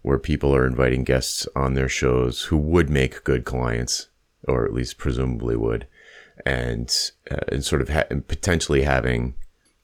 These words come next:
using that as a foot in the door to kind of have a, a biz devish kind of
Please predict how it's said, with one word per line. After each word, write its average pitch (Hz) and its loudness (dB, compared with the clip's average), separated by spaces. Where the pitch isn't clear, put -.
using 82 2
that 64 2
as 65 0
a 60 2
foot 69 2
in 65 2
the 64 -2
door 60 2
to 60 -2
kind 60 -2
of 58 -2
have 60 -2
a, 57 -2
a 50 -2
biz 65 2
devish 64 2
kind 71 0
of 62 -2